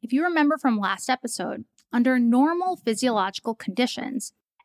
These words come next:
L D L particles carry ninety percent of the cholesterol, and V L D L particles carry ninety percent of the triglyceride.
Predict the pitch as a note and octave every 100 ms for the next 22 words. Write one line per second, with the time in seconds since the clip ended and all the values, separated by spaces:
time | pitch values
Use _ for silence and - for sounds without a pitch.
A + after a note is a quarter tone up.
0 | - D#4+ F#4+ G4+ G4 - B3+ B3+ G#3 G3
1 | - A3 G#3 G#3 C4 D4 D#4 D4+ D4 B3
2 | G#3+ F#3+ - - - - - - F#3 _
3 | _ _ A#3 A3+ G3 A#3+ F#4 E4 G3+ G3
4 | F#3+ - F3 F#3+ F#3+ - - G#3 G3 G3
5 | G#3 G#3 - G3 - F#3 - - - -
6 | - - F3+ G3+